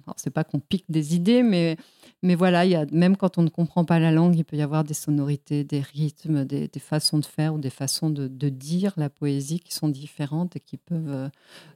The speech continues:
euh, changer, euh, la, la façon d'écrire.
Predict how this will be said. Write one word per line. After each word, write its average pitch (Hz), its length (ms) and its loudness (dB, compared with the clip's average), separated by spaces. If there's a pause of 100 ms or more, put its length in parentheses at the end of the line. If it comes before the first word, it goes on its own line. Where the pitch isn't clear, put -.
euh, 135 80 -6
changer, 147 600 -2
euh, 139 160 0
la, 139 160 -4 (400)
la 151 80 -8
façon 147 320 -8
d'écrire. 185 540 -6